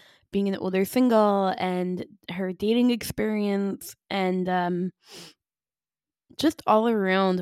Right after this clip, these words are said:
what she's been through. Her life has been intense, um, and it's interesting because I've known her for so many years,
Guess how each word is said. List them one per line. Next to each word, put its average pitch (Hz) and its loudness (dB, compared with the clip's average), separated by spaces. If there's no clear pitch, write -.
what 185 -2
she's 170 -6
been 190 -4
through. 180 -6
Her 214 -4
life 202 -2
has 214 -2
been 202 -4
intense, 196 -4
um, 180 -10
and 202 -2
it's 180 -6
interesting 208 -2
because 180 -8
I've 185 -4
known 196 2
her 190 0
for 208 -2
so 196 -4
many 190 -2
years, 180 -2